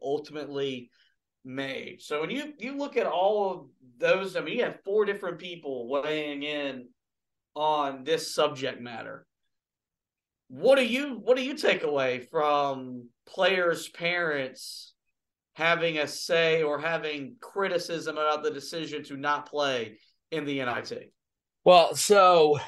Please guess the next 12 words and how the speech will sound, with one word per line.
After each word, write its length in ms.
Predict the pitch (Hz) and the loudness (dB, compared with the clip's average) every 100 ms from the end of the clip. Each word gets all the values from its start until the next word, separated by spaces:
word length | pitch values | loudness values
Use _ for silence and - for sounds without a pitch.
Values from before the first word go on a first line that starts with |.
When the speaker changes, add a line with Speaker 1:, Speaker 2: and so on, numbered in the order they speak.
| - - - | -14 -20 2
Speaker 2:
um, 720 | 151 151 143 135 127 117 107 _ _ _ _ _ _ _ - - | 8 10 10 8 4 -2 -8 _ _ _ _ _ _ _ -20 -16
what, 400 | 131 156 170 - | 4 8 8 6
what 180 | 156 - - 147 | 0 -2 -2 6
I 120 | 170 | 8
was, 420 | 160 127 - - | 6 -2 -10 -14
you 120 | 175 | 0
know, 260 | 156 139 - _ _ _ _ | 2 2 -2 _ _ _ _
at 220 | 156 175 | 4 6
work 280 | 175 185 175 | 8 6 6
today 420 | 180 156 139 131 127 | 4 4 4 0 -4
talking 520 | 151 143 143 147 127 - | -2 -2 -2 -6 -8 -4
to, 560 | 139 135 127 123 120 | 0 2 2 0 -4